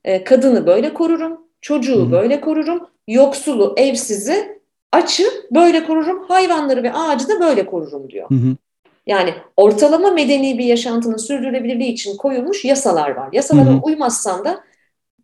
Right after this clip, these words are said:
Speaker 1: canına fena halde okuyor.
Speaker 2: Ama
Speaker 1: Ama
Speaker 2: orada mesela Jordan Peterson olayı işte bu,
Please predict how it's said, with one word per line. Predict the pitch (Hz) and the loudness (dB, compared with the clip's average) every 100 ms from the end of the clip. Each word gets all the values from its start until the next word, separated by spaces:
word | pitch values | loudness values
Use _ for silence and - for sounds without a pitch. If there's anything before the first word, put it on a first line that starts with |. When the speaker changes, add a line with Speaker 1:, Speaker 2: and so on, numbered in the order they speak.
| 180 | -8
Speaker 1:
canına | 160 262 311 277 196 175 - | 4 6 6 2 -2 -4 -6
fena | 233 269 320 269 | -2 0 0 0
halde | 185 226 | 0 0
okuyor. | 381 - - 156 | 0 0 -2 -4
Speaker 2:
Ama | 110 - _ - 147 165 | -6 -16 _ -2 0 4
Speaker 1:
Ama | 202 | 4
Speaker 2:
orada | 190 190 | 6 4
mesela | 190 196 196 160 | 4 6 6 6
Jordan | 131 147 151 165 | 6 4 6 4
Peterson | 170 175 156 170 | 2 0 0 4
olayı | 160 160 160 | 6 6 6
işte | 143 147 131 | 4 0 4
bu, | 143 | 4